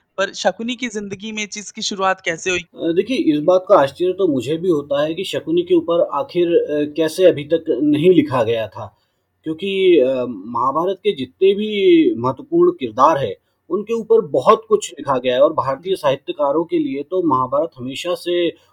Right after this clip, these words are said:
Speaker 2: उनका प्रिय विषय रहा है। अगर हम देखें तो शिवाजी सावंत ने इसी, अ,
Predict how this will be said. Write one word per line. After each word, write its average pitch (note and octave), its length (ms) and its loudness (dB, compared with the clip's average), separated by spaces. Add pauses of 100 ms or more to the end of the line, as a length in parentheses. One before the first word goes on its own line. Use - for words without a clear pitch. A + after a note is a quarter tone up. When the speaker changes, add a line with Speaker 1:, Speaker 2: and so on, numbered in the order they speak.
Speaker 2:
उनका D#3 240 2
प्रिय F3+ 340 2
विषय D3 320 2
रहा A#2+ 260 -2
है। B2+ 200 2
अगर B2+ 320 -6
हम C3 160 -6
देखें B2 360 -10
तो B2 260 -6 (260)
शिवाजी C3 340 -2
सावंत B2 440 -4
ने C3 240 -4
इसी, B2 460 -8
अ, - 340 -14